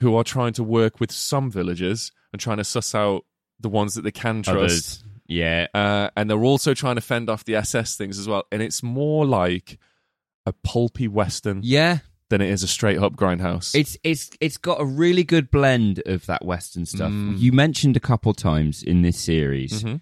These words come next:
Speaker 2: Tarantino.
Speaker 1: Yes.
Speaker 2: And I think the key to a Tarantino, one of the keys to a Tarantino film that I've been able to figure out, there are thousands and I certainly don't have all of them.
Speaker 1: Yeah.
Speaker 2: But one of them is, is the delicacy with which he writes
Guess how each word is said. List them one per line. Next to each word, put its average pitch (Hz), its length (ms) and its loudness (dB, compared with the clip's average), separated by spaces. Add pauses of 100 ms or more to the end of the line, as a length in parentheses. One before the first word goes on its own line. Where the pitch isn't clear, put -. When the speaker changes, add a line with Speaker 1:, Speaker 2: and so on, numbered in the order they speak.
(120)
Speaker 2:
Tarantino. 78 840 0 (240)
Speaker 1:
Yes. - 320 -8
Speaker 2:
And 98 140 4
I 101 100 6
think - 460 0
the - 180 2
key 143 580 4
to - 200 4
a 110 40 4
Tarantino, 98 680 4
one 98 320 6
of 95 140 4
the 92 60 0
keys 76 440 0
to - 100 -2
a 78 60 2
Tarantino 76 640 0
film 73 240 0
that 71 100 2
I've 80 160 2
been 80 120 4
able 78 120 2
to - 140 -2
figure 69 400 -2
out, 62 280 -8
there 76 280 0
are 80 80 2
thousands 95 560 2
and 82 100 4
I 78 160 2
certainly 76 320 0
don't 73 220 0
have 78 160 0
all 71 180 0
of 69 60 -4
them. 67 120 -4
Speaker 1:
Yeah. 95 180 -2 (760)
Speaker 2:
But 104 100 4
one 120 240 6
of 117 80 8
them 92 180 8
is, 87 420 4
is 85 400 4
the 85 280 4 (120)
delicacy 95 680 2
with 78 200 2
which - 220 0
he - 120 0
writes 76 400 2